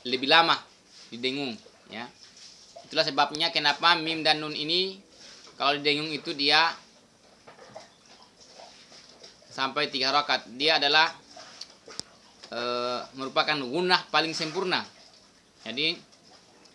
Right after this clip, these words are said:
di antara semua gunnah-gunnah itu, mim dan nun bertasdidlah yang memiliki gunnah paling sempurna, ya,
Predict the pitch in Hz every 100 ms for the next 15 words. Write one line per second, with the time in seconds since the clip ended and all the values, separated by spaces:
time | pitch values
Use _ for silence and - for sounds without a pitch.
0 | - - - - - 123 120 151 151 147
1 | 147 135 135 160 156 156 135 156 147 139
2 | 127 156 180 240 - _ _ - - _
3 | _ _ _ _ _ _ - 127 185 190
4 | 175 165 170 160 165 165 147 139 165 180
5 | 196 175 156 160 165 135 170 175 - 151
6 | 151 147 147 160 170 139 104 _ _ -
7 | - 117